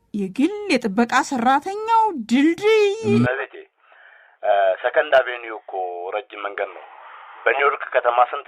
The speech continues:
Speaker 2: ድልድዮች እንዳሉ ያውቃሉ?
Speaker 1: አዎ፣ አውቃለሁ።
Speaker 2: ብሩክሊን፣ ስታተን አይላንድ፣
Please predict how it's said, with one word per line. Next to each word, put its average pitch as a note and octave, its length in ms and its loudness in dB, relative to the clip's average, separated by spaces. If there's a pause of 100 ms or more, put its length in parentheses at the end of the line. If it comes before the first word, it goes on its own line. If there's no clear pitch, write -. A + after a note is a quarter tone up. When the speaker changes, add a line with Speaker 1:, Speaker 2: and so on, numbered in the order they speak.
Speaker 2:
ድልድዮች A2+ 500 -8
እንዳሉ G2 300 -2
ያውቃሉ? G#2+ 340 0 (280)
Speaker 1:
አዎ፣ G#3 320 -4
አውቃለሁ። E3+ 640 -6 (680)
Speaker 2:
ብሩክሊን፣ G2+ 540 -4 (680)
ስታተን A2+ 440 0
አይላንድ፣ F#2 420 -4